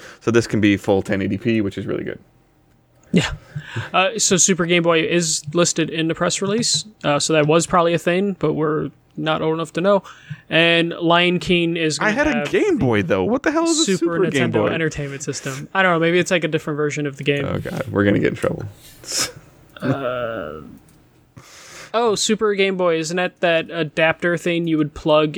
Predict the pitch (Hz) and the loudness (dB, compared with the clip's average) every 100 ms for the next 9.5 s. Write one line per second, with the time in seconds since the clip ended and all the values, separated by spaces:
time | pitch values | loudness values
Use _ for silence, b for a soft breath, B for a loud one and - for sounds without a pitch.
0 | - 165 156 160 151 - 160 156 156 151 | -6 -2 -2 -2 -4 -2 2 2 0 -2
1 | 151 - 151 147 147 156 170 190 185 135 | -4 -4 -2 0 2 2 4 4 4 4
2 | 110 180 151 147 123 113 104 113 - 107 | 2 0 -2 -2 0 2 4 2 0 2
3 | 117 104 123 131 113 104 101 98 95 98 | 4 4 2 2 0 -2 -4 -6 -6 -4
4 | 107 117 120 101 165 117 104 101 - 107 | -4 -4 -4 0 2 2 -2 -4 -2 -2
5 | 104 - - B B B B 113 101 123 | -2 -6 -8 B B B B -6 0 2
6 | 165 151 117 120 110 - 101 95 - 110 | 2 2 0 2 0 2 0 -2 -4 0
7 | 120 110 107 117 104 - 110 104 98 - | 0 2 2 4 2 2 -2 -2 -6 -2
8 | 110 98 - 110 113 - 104 98 107 117 | -2 -2 -2 -2 -2 0 0 0 2 0
9 | - 107 - 98 - | 2 0 0 -4 -6